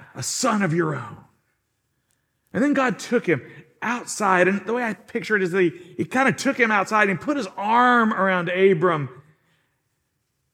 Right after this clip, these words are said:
and he told him to look up at the stars. He showed him the stars, and he said, "Look toward heaven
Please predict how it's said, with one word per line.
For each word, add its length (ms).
and 140
he 80
told 260
him 100
to 60
look 320
up 160
at 120
the 80
stars. 680
He 60
showed 320
him 80
the 80
stars, 560
and 80
he 80
said, 240
"Look 400
toward 340
heaven 460